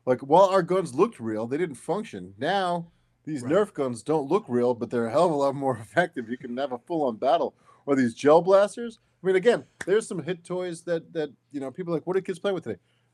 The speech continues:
Speaker 1: Have you seen these gel blasters? They're insane. They're really
Speaker 2: Ye-
Speaker 1: cool.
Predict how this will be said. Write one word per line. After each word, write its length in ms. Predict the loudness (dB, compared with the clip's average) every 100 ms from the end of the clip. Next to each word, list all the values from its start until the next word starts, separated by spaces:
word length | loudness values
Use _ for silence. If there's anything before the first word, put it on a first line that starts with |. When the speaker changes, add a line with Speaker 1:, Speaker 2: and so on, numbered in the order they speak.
| _
Speaker 1:
Have 120 | -8 -6
you 60 |
seen 260 | -6 -2 0
these 140 | -2
gel 200 | 0 0
blasters? 480 | 2 0 -2 -4 -6
They're 160 | -2 -2
insane. 500 | -2 -4 -4 -4 -6 -2
They're 160 | 0
really 300 | 2 2 2
Speaker 2:
Ye- 60 | 0
Speaker 1:
cool. 300 | -2 -2